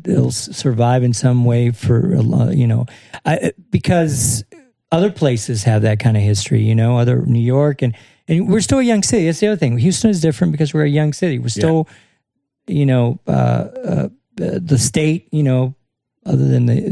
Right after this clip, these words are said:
Speaker 1: the Spanish history, but we're a young state. We're a young, you're, we're a young, s-, very young city, and so, uh, we're still forming our history, and we're, we're part of it. I, I,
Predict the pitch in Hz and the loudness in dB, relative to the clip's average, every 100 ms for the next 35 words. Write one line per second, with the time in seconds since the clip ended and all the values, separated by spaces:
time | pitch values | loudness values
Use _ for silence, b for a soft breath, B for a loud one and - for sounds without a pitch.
0 | 208 - - 139 180 143 135 117 - 165 | -6 -8 -4 -2 0 0 -2 -2 0 -2
1 | 123 131 - b b b 180 175 - 147 | 0 -2 -4 b b b 0 0 0 0
2 | 156 - - 135 180 156 131 135 139 135 | 0 0 -2 0 2 2 2 2 2 0
3 | - 135 143 131 135 127 123 135 139 139 | 0 0 0 0 2 2 2 2 2 2
4 | 131 b b b _ - - 214 143 143 | -2 b b b _ -4 -2 0 0 2
5 | 139 143 139 - - 139 165 226 214 139 | 2 0 -2 -6 -2 0 2 0 0 0
6 | 135 - - 151 147 135 b b b _ | 0 -2 0 2 2 0 b b b _
7 | 143 139 135 147 127 - 160 156 143 139 | -2 0 2 0 -2 -2 0 2 -2 -6
8 | _ _ - - 143 147 147 147 135 120 | _ _ -20 -8 -2 0 2 2 2 0
9 | 139 - - 117 113 135 131 143 139 b | 0 -2 -2 0 0 0 0 0 -2 b
10 | b b - 147 - 143 180 170 127 117 | b b -2 -2 0 0 2 2 0 -2
11 | B B - 151 - 160 | B B -4 -2 -2 -4